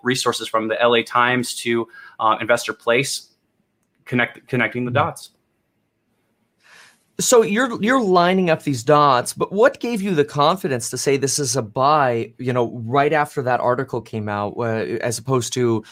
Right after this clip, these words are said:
Speaker 2: you know, taking the time to maybe dig even deeper? Like, you must have seen some signs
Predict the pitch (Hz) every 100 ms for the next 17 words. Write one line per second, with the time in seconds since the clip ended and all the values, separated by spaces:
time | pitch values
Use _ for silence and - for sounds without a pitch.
0 | - - 131 117 131 123 113 117 117 113
1 | 110 104 107 107 101 110 127 123 120 117
2 | 107 117 139 139 117 107 - - - 196
3 | 233 - 151 175 156 135 110 143 120